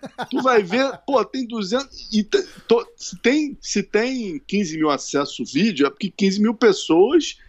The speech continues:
Speaker 2: ainda têm interesse em ouvir essa história, que é uma história que eu falo. A gente não precisa criar as histórias de Hollywood.
Speaker 1: É.
Speaker 2: Hollywood foi aqui, meu amigo.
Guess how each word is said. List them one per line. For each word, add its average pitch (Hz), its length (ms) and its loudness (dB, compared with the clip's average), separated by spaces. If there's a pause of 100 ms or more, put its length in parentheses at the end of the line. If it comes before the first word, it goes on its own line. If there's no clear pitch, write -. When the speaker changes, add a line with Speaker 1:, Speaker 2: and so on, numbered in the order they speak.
(180)
Speaker 2:
ainda 214 380 0
têm 240 200 -4
interesse 214 580 0
em - 20 -4
ouvir 196 200 -2
essa 208 100 -4
história, 226 360 -2
que - 120 -6
é 233 60 0
uma 285 140 -2
história 208 360 0
que - 100 -4
eu 240 60 2
falo. 165 580 0
A 131 120 -2
gente 147 320 -8
não 185 160 -6
precisa 175 1000 -2
criar 135 480 4
as 147 80 -12
histórias 165 460 -4
de 196 80 -6
Hollywood. 180 680 0
Speaker 1:
É. 120 340 -6
Speaker 2:
Hollywood 165 440 2
foi 202 180 0
aqui, 220 300 -2
meu 147 100 0
amigo. 110 220 -10